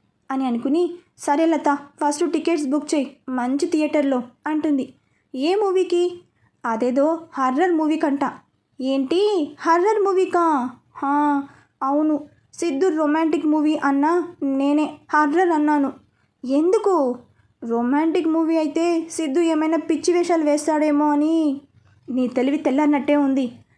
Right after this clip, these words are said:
మన తెలుగు మూవీస్లో అసలు రొమాంటిక్ సీన్స్ తక్కువగా ఉంటాయి, ఒక్కోసారి అసలు ఉండవు కూడా. అదే ఇంగ్లీష్ హర్రర్ మూవీస్ అంటే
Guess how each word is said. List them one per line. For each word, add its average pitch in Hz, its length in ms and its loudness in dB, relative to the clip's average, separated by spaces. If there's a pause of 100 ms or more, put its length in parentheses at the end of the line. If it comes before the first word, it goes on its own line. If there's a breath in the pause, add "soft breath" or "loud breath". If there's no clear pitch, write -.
(120)
మన 262 200 -2
తెలుగు 262 340 0
మూవీస్లో 277 420 0
అసలు 277 320 0
రొమాంటిక్ 269 520 0
సీన్స్ 277 260 0
తక్కువగా 277 460 0
ఉంటాయి, 262 360 -2 (400 soft breath)
ఒక్కోసారి 320 680 0
అసలు 302 280 2
ఉండవు 320 380 4
కూడా. 285 360 0 (420)
అదే 254 240 0
ఇంగ్లీష్ 294 580 0
హర్రర్ 285 260 2
మూవీస్ 294 320 2
అంటే 285 220 0